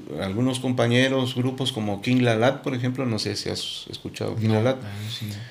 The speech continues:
Speaker 1: Pues que eran estos y eran serios, tenían una cosa, bueno, sus mensajes eran bien, bien, bien, bien amplios en este sentido,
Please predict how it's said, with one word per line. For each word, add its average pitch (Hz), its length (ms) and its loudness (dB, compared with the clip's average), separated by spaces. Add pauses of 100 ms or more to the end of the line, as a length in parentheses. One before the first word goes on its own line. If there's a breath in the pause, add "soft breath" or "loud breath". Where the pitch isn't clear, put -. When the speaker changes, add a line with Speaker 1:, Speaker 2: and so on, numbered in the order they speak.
(480 soft breath)
Speaker 1:
Pues 247 180 6
que 247 100 8
eran 180 260 8
estos 214 340 2
y 156 40 6
eran 139 160 6
serios, 143 360 2
tenían 120 340 4
una 113 200 0
cosa, 107 680 -6
bueno, 110 180 -10
sus 110 180 -8
mensajes 104 520 -4
eran 101 260 -6
bien, 95 260 -10 (160)
bien, 101 140 -14 (480)
bien, 95 300 -12 (1000 soft breath)
bien 95 320 -4
amplios 113 440 -2
en 87 120 -6
este 95 220 -10
sentido, 127 540 -2